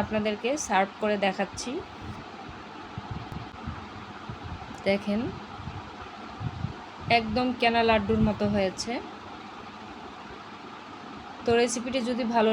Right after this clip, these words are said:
লেগে থাকে, তাহলে আমি আবারও বলছি, লাইক, কমেন্ট, শেয়ার এবং সাবস্ক্রাইব করতে ভুলবেন না। আর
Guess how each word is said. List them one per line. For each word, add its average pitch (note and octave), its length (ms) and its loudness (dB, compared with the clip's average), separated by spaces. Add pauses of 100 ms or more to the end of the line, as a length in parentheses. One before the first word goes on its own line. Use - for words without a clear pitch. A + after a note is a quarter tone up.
লেগে A#3 180 6 (100)
থাকে, A#3 200 2 (100)
তাহলে A3 280 8 (200)
আমি G#3+ 120 2 (100)
আবারও G#3+ 220 6 (100)
বলছি, A3+ 300 2 (640)
লাইক, G#3 180 8 (100)
কমেন্ট, G#3+ 340 6
শেয়ার G#3 240 6 (100)
এবং G#3+ 140 2 (160)
সাবস্ক্রাইব G3+ 400 2 (100)
করতে G#3 280 2
ভুলবেন G3 320 4 (100)
না। B3 80 2 (920)
আর G3 100 10